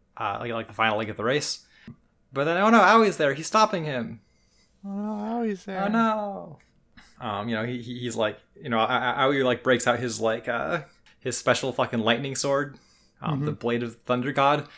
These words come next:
Speaker 1: said to be wielded by the second Hokage, which is very funny to me. Like, th-, th-, there are people who are alive when that guy was. Does nobody know for sure if he ever, like, picked it up or, like, used it ever?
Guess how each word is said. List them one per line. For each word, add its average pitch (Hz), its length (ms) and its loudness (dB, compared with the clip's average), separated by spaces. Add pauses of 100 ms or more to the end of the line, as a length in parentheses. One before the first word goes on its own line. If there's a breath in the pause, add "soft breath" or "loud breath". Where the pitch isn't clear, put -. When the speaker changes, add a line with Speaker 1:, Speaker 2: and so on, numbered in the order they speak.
(340 soft breath)
Speaker 1:
said 127 360 4
to 151 120 0
be 151 120 -2
wielded 147 360 0
by 151 140 6
the 151 80 2
second 156 280 -2
Hokage, 160 560 2 (560 loud breath)
which 147 260 -8
is 147 100 -4
very 135 240 2
funny 139 280 2
to 147 120 -4
me. 147 280 -2 (160)
Like, 143 140 4
th-, - 140 -6 (100)
th-, - 120 -14 (120)
there 185 160 8
are 185 60 6
people 190 320 0
who 165 140 -2
are 143 120 2
alive 135 560 4 (160)
when 139 180 -4
that 156 180 6
guy 147 120 6
was. 139 180 2
Does 143 160 -4
nobody 160 280 6
know 143 180 8
for 160 120 -2
sure 156 420 2
if 147 140 -10
he 147 120 2
ever, 147 200 2
like, 151 200 2
picked 156 160 0
it 147 80 -4
up 160 280 4
or, 160 100 0
like, 143 140 0
used 147 260 -4
it 156 80 -2
ever? 165 300 2